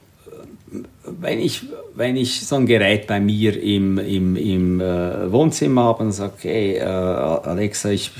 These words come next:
äh, schau mal nach in meinem Kühlschrank, was brauche ich eigentlich Neues und übrigens, ich würde mal gerne ein neues Rezept machen", dann sind das intelligente Lösungen und die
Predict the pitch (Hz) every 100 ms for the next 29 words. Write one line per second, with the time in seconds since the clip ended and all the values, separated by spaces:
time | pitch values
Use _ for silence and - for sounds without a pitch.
0 | 98 85 95 95 90 87 104 95 92 101
1 | 98 101 107 104 92 92 98 127 131 113
2 | 110 98 - 107 - - 135 123 120 127
3 | 123 110 113 117 110 113 101 117 113 101
4 | 98 107 101 - 92 113 107 104 85 90
5 | 85 90 98 95 90 95 107 104 160 175
6 | 190 120 - - - 135 117 139 117 104
7 | 127 123 117 120 113 120 117 120 196 185
8 | 180 120 95 90 - 107 101 - - 110
9 | 107